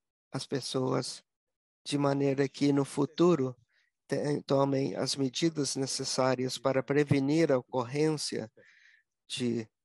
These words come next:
da violência. Assim, trabalhamos muito estreitamente com as pessoas de maneira que tenham conhecimento dos riscos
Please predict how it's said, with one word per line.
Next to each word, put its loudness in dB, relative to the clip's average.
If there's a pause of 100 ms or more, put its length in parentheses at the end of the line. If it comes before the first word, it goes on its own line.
(100)
da 0
violência. -6 (1300)
Assim, -2
trabalhamos -4 (320)
muito -2 (220)
estreitamente -4 (1000)
com 0
as -2
pessoas -4
de -4
maneira -4
que -8 (220)
tenham -2
conhecimento -4
dos -6
riscos -6